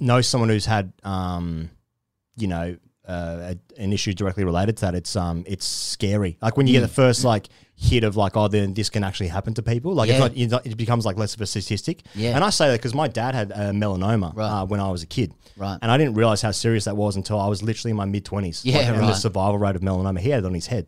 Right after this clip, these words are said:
Speaker 2: Yeah, wow.
Speaker 1: Um, and he survived. Uh, and he's still alive. But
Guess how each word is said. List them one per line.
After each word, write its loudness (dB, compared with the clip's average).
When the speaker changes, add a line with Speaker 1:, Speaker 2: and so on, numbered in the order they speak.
Speaker 2:
Yeah, -4
wow. -8
Speaker 1:
Um, 2
and 2
he 0
survived. -4
Uh, -4
and 0
he's -4
still 0
alive. 0
But -2